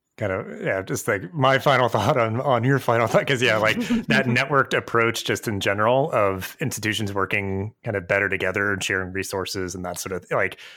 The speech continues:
Speaker 1: yeah, definitely very heartening to me as well, and, um, just kind of love to see it, uh, 'cause I think, you know, it got into my brain 'cause, like, it came up in sort of a conversation probably, like, a year ago, but, like,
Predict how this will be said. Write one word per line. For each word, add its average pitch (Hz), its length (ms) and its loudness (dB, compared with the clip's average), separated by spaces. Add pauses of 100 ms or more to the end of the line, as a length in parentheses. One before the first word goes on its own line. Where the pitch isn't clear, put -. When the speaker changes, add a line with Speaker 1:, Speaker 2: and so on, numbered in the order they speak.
(380)
Speaker 1:
yeah, 95 180 0
definitely 127 340 2
very 113 200 4
heartening 107 340 0
to 98 100 -6
me 98 80 -2
as 95 140 -4
well, 92 320 2
and, 90 240 -6 (300)
um, 87 340 -8
just - 320 -14
kind 95 140 -8
of 90 180 -10
love 120 200 -2
to 107 60 -2
see 107 200 -2
it, 98 220 -2
uh, 101 440 0 (340)
'cause 104 160 -2
I 101 60 0
think, 98 380 -4 (160)
you 127 120 -4
know, 92 280 0 (840)
it 143 180 -2
got 156 240 2
into 160 160 2
my 147 100 2
brain 131 240 0
'cause, 113 120 0
like, 110 120 2
it 113 120 0
came 127 200 0
up 123 160 0
in 110 380 -2
sort 110 220 -6
of 101 60 -4
a 101 120 -2
conversation 117 540 -6
probably, 143 180 -4
like, 92 140 -6
a 92 60 -8
year 117 260 2
ago, 101 280 2
but, 110 140 -4
like, 101 240 0